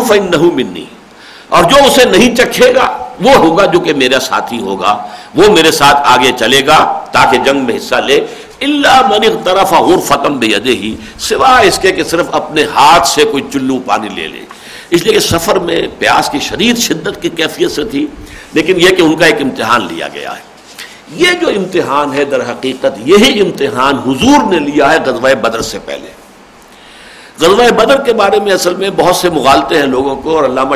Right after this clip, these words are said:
شبلی نعمانی نے اس میں بہت سے مغالطے پیدا کیے ہیں۔ شبلی کی سیرت کے اندر بہت سی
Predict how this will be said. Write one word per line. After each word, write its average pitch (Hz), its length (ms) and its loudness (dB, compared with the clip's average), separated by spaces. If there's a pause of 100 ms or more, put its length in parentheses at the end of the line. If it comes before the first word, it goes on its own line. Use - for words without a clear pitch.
شبلی 143 260 -4
نعمانی 123 420 -4
نے 120 100 -4
اس 120 180 -6
میں 123 120 -4
بہت 131 180 -4
سے 139 160 -2
مغالطے 113 500 -2
پیدا 175 240 2 (100)
کیے 104 180 -10
ہیں۔ - 140 -14 (500)
شبلی 185 320 0
کی 185 140 -2
سیرت 175 360 0
کے 165 60 -4
اندر 165 280 -2
بہت 208 220 2
سی 208 160 -2